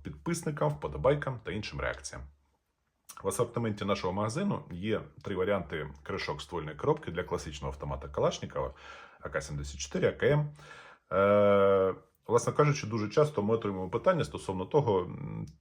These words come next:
чому купляти ту чи іншу кришку і яка саме з цих кришок підійде під ваші конкретні задачі.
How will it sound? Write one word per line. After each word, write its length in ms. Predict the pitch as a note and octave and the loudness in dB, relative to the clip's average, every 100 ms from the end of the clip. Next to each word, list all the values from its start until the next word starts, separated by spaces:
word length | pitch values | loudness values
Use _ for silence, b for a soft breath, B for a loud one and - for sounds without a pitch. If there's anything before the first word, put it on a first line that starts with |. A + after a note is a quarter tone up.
| _ | _
чому 380 | - B2 F#2+ - - - F#2+ F2 - | -4 -2 -2 -6 -16 -20 -20 -20 -16
купляти 380 | - F2+ E2+ - | -8 0 0 0
ту 160 | - | -8
чи 180 | - G#2 | -6 -2
іншу 220 | G2+ - | -2 -2
кришку 400 | C#3+ A3+ - - | 0 0 0 -4
і 40 | G2 | -4
яка 300 | A#2+ - C3 | -2 2 2
саме 340 | - A2 G2 | 4 2 2
з 80 | - | -4
цих 240 | - G#2 | -6 -6
кришок 540 | - A2+ - A3 - - | -4 -4 0 0 0 -10
підійде 380 | G2+ D3 C3 G2 | -8 -4 -4 -6
під 200 | - G2+ | -8 -2
ваші 260 | A#2 - | 0 -2
конкретні 460 | F2 F2+ G2+ G#2+ G2 | -6 -6 -4 -4 -4
задачі. 540 | F#2 D#2+ D2 D2 C2+ | -6 -4 -4 -4 -10